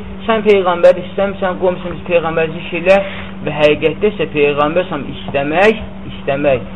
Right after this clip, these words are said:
və Peyğəmbər səhəm məhəbbəti iddia eləmək hansı ayədə göstərilir? Əl-İmran surəsində Allah Subhanahu deyir ki, "Qul in kuntum tuhibbunallah fattabi'uni yuhibbukumullah və yaghfir lakum zunubakum." Allah Subhanahu deyir ki, "De, həqiqətən də Peyğəmbəri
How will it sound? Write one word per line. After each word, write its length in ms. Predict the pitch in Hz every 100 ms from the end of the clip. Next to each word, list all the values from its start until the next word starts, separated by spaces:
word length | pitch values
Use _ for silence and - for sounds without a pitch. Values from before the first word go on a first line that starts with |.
| - -
və 160 | 135 147
Peyğəmbər 340 | 156 165 190
səhəm 180 | 190 170
məhəbbəti 440 | 170 143 160 151
iddia 300 | 156 131 170 170
eləmək 240 | 165 160
hansı 320 | 160 151 185
ayədə 220 | 170 151 143
göstərilir? 640 | 139 - 139 135 151 185 - - - - 165
Əl-İmran 360 | 190 190 202 196
surəsində 440 | 165 131 131 127 -
Allah 260 | 143 165
Subhanahu 220 | - 156
deyir 120 | 170 196
ki, 180 | 220 - - - -
"Qul 240 | 226 247 156 156
in 160 | 160
kuntum 360 | - 170 156 151
tuhibbunallah 840 | - 156 143 156 156 151 151 190 208 175
fattabi'uni 880 | 151 - 147 147 151 190 196 214 247 233 - - -
yuhibbukumullah 720 | 165 - 175 - 160 151 160
və 120 | 151 156
yaghfir 260 | 175 165
lakum 280 | 156 165 160
zunubakum." 500 | 143 151 143 - 117 113 - - -
Allah 240 | 143 160
Subhanahu 280 | - 156 151
deyir 160 | 165 185
ki, 140 | 185 151
"De, 160 | 185 127 - - -
həqiqətən 340 | 147 156 160 151
də 60 | 139
Peyğəmbəri 640 | 143 143 143 143 139 147